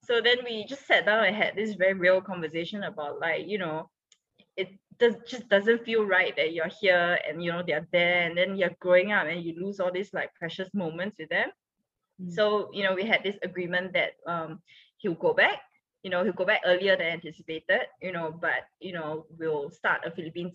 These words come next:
Speaker 1: arm there for them. So what we've done is actually build a, a Philippines, uh, technical team there.
Speaker 2: Mm, okay, I see. Mm. So you, uh, do you have to fly over there often, or you leave it very much to,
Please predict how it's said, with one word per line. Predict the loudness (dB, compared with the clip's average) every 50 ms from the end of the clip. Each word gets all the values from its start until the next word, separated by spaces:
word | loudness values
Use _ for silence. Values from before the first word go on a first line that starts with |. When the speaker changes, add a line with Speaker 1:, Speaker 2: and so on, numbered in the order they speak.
| -6
Speaker 1:
arm | -4 -4 -4 -4 -4
there | -4 -2 0 0 -2 -4 -6
for | -12 -10
them. | -8 -6 -8 -8 -10 -14
So | _ -6 -2 0 0 0 0 -4 _ _ _ _ _
what | -4 -4 -2 -2
we've | -2 -2 0
done | -2 -2 -2
is | -2 -4
actually | -6 -6 -6 -8 -10 -10 -10 -8 -2
build | 0 0 0 0 -4
a, | -6 -6 -4 -6 -6 -6 -8
a | -8 -8
Philippines, | -10 -12 -12 -10 -10 -8 -6 -6 -6 -8 -8 -10
uh, | -10 -8 -8 -8 -8 -10
technical | -10 -12 -10 -10 -10 -10 -10
team | -10 -12 -14 -10 -8 -8 -6
there. | -6 -8 -8 -10 -14 -16 _ _ _ _ _ _ -12 -10
Speaker 2:
Mm, | -8 -8 -8 -8 -8 -10 -12 -16 -20 _ -20 -20 -20 _ -20 -20
okay, | -18 -14 -12 -12 -12 -12 _ _ -14
I | -14 -12
see. | -12 -14 -16 -18 -18 _ _ _ _ _ _ _ _ _ _ _ _ _ _ -14
Mm. | -12 -12 -12 -14 _ _ _ _ _ _ _ _ _ _ _
So | -16 -10 -2 0 2 2 2 0
you, | -2 -4 -4 -4 -4 -2 -2 -4 -4 -4 -4
uh, | -4 -4 -2 -4 -4
do | -6 -6
you | -6 -6
have | -4 -4 -6
to | -6 -8
fly | -4 -4 -2 0 0 0
over | 0 0 -2 -4 -4
there | -4 -4 -4 -4 -4 -6 -6
often, | -8 -8 -6 -6 -6 -4 -4 -4
or | -4 -2 -2 -2 -2 -4 -6 -6
you | -6 -6 -6 -6
leave | -6 -8 -8
it | -8 -10 -8
very | -8 -8 -8 -8
much | -8 -10 -10 -12 -14 -16 -14 -10
to, | -8 -6 -6 -6 -6 -8 -8